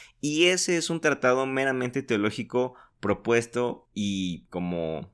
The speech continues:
dándole toda la forma y, y la sistematización creado por San Agustín. Y de San Agustín podemos decir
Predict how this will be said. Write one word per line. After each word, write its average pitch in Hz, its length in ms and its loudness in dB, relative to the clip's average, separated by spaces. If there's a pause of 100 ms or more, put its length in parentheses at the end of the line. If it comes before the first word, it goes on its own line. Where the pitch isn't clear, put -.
dándole 104 420 0
toda 110 220 2
la 98 140 2
forma 117 440 0
y, 92 200 0
y 92 140 -6
la 90 160 0
sistematización 92 1000 -4 (340)
creado 127 320 0
por 127 160 0
San 117 160 0
Agustín. 117 500 0 (680)
Y 151 480 -2
de 143 140 2
San 147 160 -2
Agustín 160 380 -2
podemos 180 380 4
decir 143 500 2